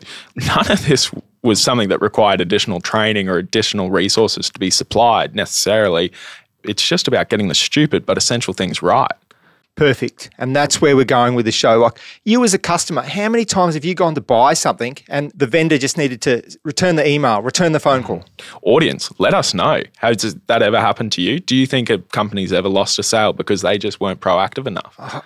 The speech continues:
Speaker 2: it's gotta have happened to everybody. But think in, in a business, in your own business scenario or any business, like, go back to the, that simple business journey, like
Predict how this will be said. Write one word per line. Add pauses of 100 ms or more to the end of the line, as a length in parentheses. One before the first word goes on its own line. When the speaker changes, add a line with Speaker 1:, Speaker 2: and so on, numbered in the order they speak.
Speaker 2:
it's
gotta
have
happened
to
everybody. (160)
But
think
in,
in
a
business,
in
your
own
business
scenario
or
any
business,
like, (280)
go
back
to
the,
that
simple (100)
business
journey,
like